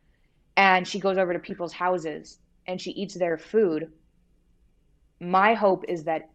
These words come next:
if she ends up not feeling good because of something she ate, she'll be kind of, like, clear enough and clean enough that she'll be able to identify that herself, and then she can make her own decisions. But until she's, you know, five or so,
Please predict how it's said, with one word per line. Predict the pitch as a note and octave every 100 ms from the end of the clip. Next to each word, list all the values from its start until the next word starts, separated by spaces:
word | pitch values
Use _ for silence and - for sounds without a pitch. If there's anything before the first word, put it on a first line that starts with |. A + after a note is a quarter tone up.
| -
if | A3 G3 -
she | - G#3+ G3
ends | F3 F3 D#3+
up | D#3 -
not | E3 F3 D#3+ -
feeling | G3 G3 G3+
good | G#3 F3+
because | F3+ F3+
of | D#3+
something | F3 D#3 E3
she | - D#3+
ate, | D3 E3 B3 - _ _ _ _ _ _ _ -
she'll | - G#3+ G3
be | E3 F3+ E3 D3 -
kind | - F#3 F3+
of, | D3+
like, | D#3 D3+ - -
clear | - F#3+ F#3
enough | E3 D#3 D3+ - -
and | D#3 D3 D3
clean | - - E3+
enough | D#3+ D3+ D3+ -
that | D3+
she'll | - E3+
be | E3+
able | D#3
to |
identify | D#3 D3+ D#3 - D3+
that | D3 -
herself, | D3 E3 D3 -
and | D#3
then | D3+
she | -
can | D#3
make | D3+ -
her | D3+
own | D3+
decisions. | D3 C#3 - D3 _ _ _ - _ -
But | F#3 F#3
until | F3 - F#3+
she's, | F3 - E3 D#3 -
you | D#3+
know, | D3+ D3
five | - D3 D3
or | D3
so, | - D3 B2+ C3+